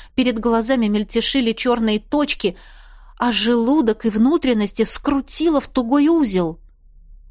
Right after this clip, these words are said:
Я судорожно вздохнула, отодвинула ноутбук, дотянулась до смартфона и набрала номер Бена.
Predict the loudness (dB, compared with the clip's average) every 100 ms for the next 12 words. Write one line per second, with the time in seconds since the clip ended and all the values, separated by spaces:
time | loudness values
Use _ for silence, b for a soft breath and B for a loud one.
0 | -20 -20 -20 -12 -2 -2 0 -4 -2 -2
1 | -2 -2 -4 -2 -4 -4 -4 -2 0 -2
2 | -8 -10 -8 -4 -4 0 0 0 0 -2
3 | -2 -2 -2 -2 -2 -4 -10 -20 -20 -20
4 | -20 -8 0 0 2 0 2 2 2 2
5 | 0 -2 0 -2 -2 -6 -2 0 2 0
6 | 0 0 0 0 0 0 -2 0 0 0
7 | -4